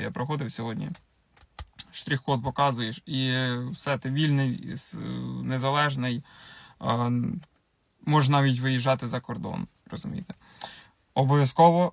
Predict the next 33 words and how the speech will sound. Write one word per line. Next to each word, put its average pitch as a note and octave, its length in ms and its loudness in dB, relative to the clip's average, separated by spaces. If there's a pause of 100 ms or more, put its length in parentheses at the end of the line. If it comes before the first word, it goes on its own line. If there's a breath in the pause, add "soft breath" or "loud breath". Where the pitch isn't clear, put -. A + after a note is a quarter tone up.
ось C#3 160 -6
такий C3+ 220 -2
штрих-код. B2 380 -4
Так C#3 140 0
що - 120 -2
нічого E3 340 2
страшного D#3 440 0
нема, E3+ 440 2
потрібно C#3+ 380 2
йти C#3+ 260 0
у C#3 160 -2
Т C#3 140 -2
Ц C3+ 160 -4
К, E3 280 6
проходити C3+ 520 0
В B2+ 100 0
Л C3+ 200 0
К, D#3 320 4 (840 loud breath)
вклеюють D3 420 2
штрих-код, D#3+ 680 2
і E3+ 380 4 (800)
ти D3 340 2
становишся, C3 840 0
як C3 320 -2
і C3 40 0
раніше, C3+ 600 0 (380)
як C3 240 -2
і C3 60 -2
перед C3 320 2
двадцять C3 300 0
другим B2 320 -2
роком, C3+ 420 0 (100)
вільний, C#3+ 560 2